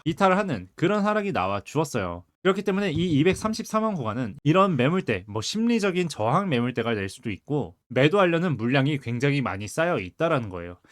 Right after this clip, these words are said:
자, 그래서 이백삼십삼 원대를 도대체 언제 뚫을 수 있냐가 관건인데 그걸 아무도 모른다라는 거죠. 자, 그래도 굉장히 고무적인 건 지금 네 시간 봉, 한 시간 봉을 봤을 때 굉장히 흐름이 자체가 나쁘진 않아요.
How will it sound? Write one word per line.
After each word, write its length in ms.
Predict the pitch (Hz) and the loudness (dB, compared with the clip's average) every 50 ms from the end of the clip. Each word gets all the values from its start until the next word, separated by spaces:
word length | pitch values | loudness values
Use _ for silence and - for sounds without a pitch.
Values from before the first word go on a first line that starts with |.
| - _ _ _ | -20 _ _ _
자, 100 | - 160 151 | 2 2 4
그래서 380 | 165 214 208 180 196 202 180 | 4 2 2 2 2 2 2
이백삼십삼 680 | 135 135 147 180 - - 226 233 233 226 - 233 233 233 | 2 2 0 -2 -2 -4 -4 -4 -4 -2 0 0 0 0
원대를 380 | 233 190 - 170 180 190 - - | 0 0 0 0 0 0 0 -2
도대체 420 | - 120 117 131 135 - 170 170 - - | -4 -4 -4 -4 -2 -2 -2 -4 -4 -6
언제 400 | 113 110 123 139 165 - 208 196 | -6 -4 -2 -2 0 0 -2 -2
뚫을 260 | 202 - 214 220 226 | -2 -2 -2 -2 -2
수 200 | 220 - 233 190 | -4 -4 -4 -4
있냐가 400 | - 131 120 139 170 180 160 156 | -2 -2 -2 0 0 0 -2 -2
관건인데 680 | 135 120 107 98 - 120 113 110 104 110 156 135 90 - - _ _ _ | -4 -6 -6 -2 -2 -2 -2 -2 -4 -4 -4 -4 -4 -6 -12 _ _ _
그걸 320 | - 131 131 165 165 - - | -4 0 2 2 2 0 -2
아무도 600 | - - 101 98 113 135 160 170 165 175 185 180 165 | -6 -10 -8 -4 -2 -2 -2 0 0 0 0 0 0
모른다라는 640 | 117 95 98 113 151 175 190 190 180 135 107 92 | -2 -4 -2 -2 -2 -2 -2 -2 -2 -2 -4 -6
거죠. 260 | 87 87 82 - 85 - _ _ _ _ _ _ _ _ _ _ _ _ _ _ _ | -10 -14 -14 -16 -18 -20 _ _ _ _ _ _ _ _ _ _ _ _ _ _ _
자, 100 | - 180 175 | 0 0 2
그래도 260 | 185 214 226 220 208 | 4 2 2 2 0
굉장히 400 | - - 131 131 139 170 170 170 | 0 0 0 0 2 0 0 -2
고무적인 480 | - - 139 151 170 160 131 110 104 117 | 0 0 0 0 2 0 0 0 -2 -4
건 160 | 139 127 107 | -4 -4 -4
지금 200 | - 113 123 120 | -4 -4 -4 -4
네 200 | 92 90 92 104 | -2 -4 -4 -4
시간 260 | - 131 131 123 117 | -4 -4 -4 -2 -2
봉, 220 | 113 120 120 131 | -2 -4 -4 -4
한 120 | 143 175 185 | -4 -6 -4
시간 220 | 160 180 170 156 | -4 -4 -4 -2
봉을 240 | 143 147 143 151 143 | -2 -2 -2 -4 -4
봤을 260 | 143 101 - - 98 | -6 -8 -8 -10 -10
때 220 | - 131 131 101 90 | -8 -8 -8 -8 -8
굉장히 300 | - 110 120 123 151 151 | -6 -6 -2 0 0 0
흐름이 320 | 143 - 208 226 226 226 | 0 -2 -2 -2 -2 -4
자체가 360 | - - 107 - - 131 123 131 | -6 -8 -8 -6 -4 -4 -4 -4
나쁘진 420 | - - - - 160 151 - 131 | -4 -8 -8 -10 -10 -8 -6 -6
않아요. 360 | 101 90 90 90 90 90 95 | -6 -6 -8 -8 -10 -12 -14